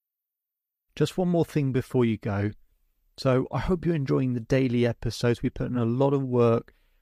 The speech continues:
to keep providing content because to create permanent change needs consistency.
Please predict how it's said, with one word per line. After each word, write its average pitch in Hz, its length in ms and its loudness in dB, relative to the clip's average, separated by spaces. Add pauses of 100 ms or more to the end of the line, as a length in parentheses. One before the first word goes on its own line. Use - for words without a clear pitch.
(140)
to - 100 -6
keep - 560 -4
providing 120 560 0
content 117 540 -2
because - 640 0 (300)
to - 100 -14
create 160 340 0
permanent 127 420 2
change 120 540 0
needs 113 240 -4
consistency. - 920 -4